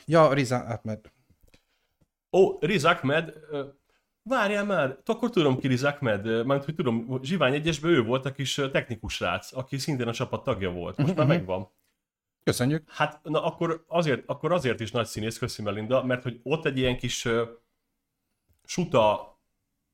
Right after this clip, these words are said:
Speaker 2: háttérkarakter, és annak is kell lennie, itt meg betölti a vásznat. Tehát, hogy akkor ezek szerint ő a, a, a, aminek kell, ő az.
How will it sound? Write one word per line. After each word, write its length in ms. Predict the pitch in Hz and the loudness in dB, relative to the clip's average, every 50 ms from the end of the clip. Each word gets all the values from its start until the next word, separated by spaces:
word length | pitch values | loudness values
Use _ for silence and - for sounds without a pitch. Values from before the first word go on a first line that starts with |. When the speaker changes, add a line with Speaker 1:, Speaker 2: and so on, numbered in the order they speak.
| _ _ _ - 120 - | _ _ _ -16 -4 -2
Speaker 2:
háttérkarakter, 840 | 120 113 - - 127 120 - 135 131 135 - - - 151 156 165 147 | 0 0 0 0 -4 -2 0 0 0 0 0 -2 0 2 2 2 2
és 100 | 131 123 | 0 -2
annak 260 | - 180 147 127 131 | 0 2 2 2 2
is 140 | 120 - - | 0 -2 -2
kell 140 | - 117 107 | 0 0 0
lennie, 480 | 110 107 107 113 117 139 165 185 - _ _ _ _ | 0 0 0 0 2 2 2 2 0 _ _ _ _
itt 140 | - 135 131 | -6 -4 -2
meg 120 | 147 127 | 0 2
betölti 380 | 120 127 120 - 98 95 - 101 | 2 2 2 0 -2 -2 -2 -2
a 40 | 92 87 | -4 -4
vásznat. 380 | 87 85 87 - - 95 - | -4 -6 -6 -8 -8 -8 -2
Tehát, 200 | - 104 107 - | 0 0 0 0
hogy 120 | - 120 123 | -2 -4 -6
akkor 400 | 123 127 - 131 127 127 127 127 - - | -6 -4 -2 -2 -2 -2 -4 -10 -8 -4
ezek 200 | 156 131 131 - | -2 0 0 0
szerint 400 | - - 135 135 147 151 147 147 | 0 0 0 2 2 0 0 0
ő 140 | 139 139 143 | 0 0 0
a, 200 | - - 117 131 127 - - 147 | -2 -6 -6 -6 -6 -6 -4 -6
a, 200 | - - - 156 | -6 -4 -4 -2
a, 80 | 131 127 | -2 0
aminek 380 | 143 156 135 123 113 104 101 - | 0 2 2 2 2 2 -2 -2
kell, 260 | - 123 123 123 123 | -2 0 2 2 2
ő 100 | 117 110 | 0 0
az. 280 | 101 90 92 92 - | -2 -4 -6 -8 -12